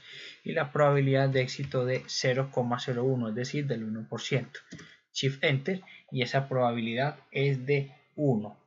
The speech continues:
Ahora resolvamos el mismo ejercicio, pero variando un parámetro. Es decir, aquí supongamos que la probabilidad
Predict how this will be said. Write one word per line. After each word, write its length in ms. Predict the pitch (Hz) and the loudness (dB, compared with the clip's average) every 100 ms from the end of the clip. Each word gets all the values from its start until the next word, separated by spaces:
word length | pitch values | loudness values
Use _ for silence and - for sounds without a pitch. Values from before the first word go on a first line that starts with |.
| - | 0
Ahora 600 | 170 180 170 139 135 - | 4 6 6 4 2 0
resolvamos 580 | 139 135 117 113 143 | -2 -2 -2 -2 -2
el 80 | 143 | -2
mismo 340 | 143 143 147 147 | 0 0 -2 -2
ejercicio, 600 | 156 147 143 131 156 147 - - | -4 -4 -4 -4 -6 -8 -10 -2
pero 260 | 147 151 151 | 0 2 2
variando 540 | 131 117 110 110 131 139 | 2 2 -2 -2 -2 -2
un 180 | 135 127 | -2 0
parámetro. 600 | 139 143 139 113 - 110 - - | 0 2 0 -2 -8 -12 -12 -8
Es 120 | 135 | -6
decir, 360 | 127 143 143 123 | -2 0 0 -2
aquí 240 | 110 - | -2 -6
supongamos 560 | 131 139 147 131 135 156 | -6 -4 -2 0 -2 -4
que 120 | - | -4
la 200 | 147 147 | -2 -2
probabilidad 800 | 143 151 147 151 151 143 135 - | -2 0 0 -2 0 2 2 -2